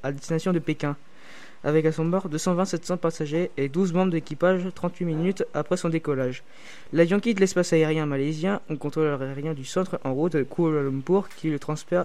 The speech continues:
au centre de Ho Chi Minh Ville. Le copilote croyait tout d'abord qu'on avait la dernière communication radio, Good Night Malaysia trois cent soixante-dix,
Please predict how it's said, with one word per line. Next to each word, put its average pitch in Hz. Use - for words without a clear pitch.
au 143
centre 156
de 123
Ho 175
Chi 165
Minh 156
Ville. 135
Le -
copilote 175
croyait 175
tout 156
d'abord 151
qu'on 143
avait 147
la 139
dernière 151
communication 156
radio, 139
Good 156
Night 185
Malaysia 147
trois 165
cent 160
soixante-dix, 131